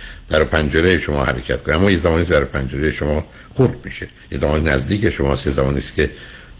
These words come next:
ترکشی از اون می‌خوره به شما، یه دفعه با مشکل دستتون یا پاتون که آسیب دیده روبرو می‌شید. همسر شما اینو داره و این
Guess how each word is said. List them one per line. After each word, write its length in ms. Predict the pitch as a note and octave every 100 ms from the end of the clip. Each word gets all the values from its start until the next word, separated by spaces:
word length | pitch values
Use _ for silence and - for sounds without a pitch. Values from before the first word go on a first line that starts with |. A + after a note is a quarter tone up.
| -
ترکشی 560 | F2 D2+ - G#2+ F2
از 200 | C2+ C2
اون 180 | D#2+ D2 C2
می‌خوره 320 | D#2 D#2+ E2
به 120 | C#2+ C2+
شما، 320 | - C#2+ C#2+
یه 80 | B1+
دفعه 260 | B1+ C2+ C2 - -
با 160 | C2+ - -
مشکل 360 | D2 - C#2+
دستتون 540 | C2 C#2+ - C#2 - C2+
یا 100 | C2
پاتون 420 | - C2 C#2+ C2 - - - -
که 80 | -
آسیب 320 | D2 - E2
دیده 240 | D2+ E2+ B2
روبرو 300 | F2+ B1+ - -
می‌شید. 240 | - - - - - - -
همسر 420 | F2+ F2 B2 D3+
شما 460 | C3+ G2+ G#2 A#2 - - -
اینو 360 | - A2 A2+ F2
داره 320 | G#2 F#2 C2+ D2+
و 40 | -
این 220 | B2+ D#3